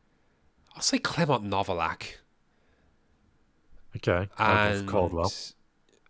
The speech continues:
Speaker 1: Oh, okay. So we both had a kind of a similar kind of
Speaker 2: Surely because of the Alpine links.
Speaker 1: Yeah. I'll say Iwasa.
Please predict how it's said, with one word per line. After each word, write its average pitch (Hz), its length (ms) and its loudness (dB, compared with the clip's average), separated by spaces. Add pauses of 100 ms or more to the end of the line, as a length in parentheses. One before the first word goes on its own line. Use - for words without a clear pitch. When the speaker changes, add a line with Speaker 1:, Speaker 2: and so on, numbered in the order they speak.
(180)
Speaker 1:
Oh, 170 200 4
okay. 104 200 4
So 127 80 2
we 170 60 4
both 247 140 4
had 160 100 6
a 101 140 6
kind 101 160 0
of 92 60 0
a 87 60 -2
similar 95 400 -4
kind 92 200 -6
of - 420 -10 (1300)
Speaker 2:
Surely 107 320 4
because 95 240 -4
of 87 60 -8
the 95 60 4
Alpine 85 320 -2
links. 87 280 -12
Speaker 1:
Yeah. 95 300 2 (440)
I'll 135 80 2
say 202 240 6
Iwasa. 90 580 0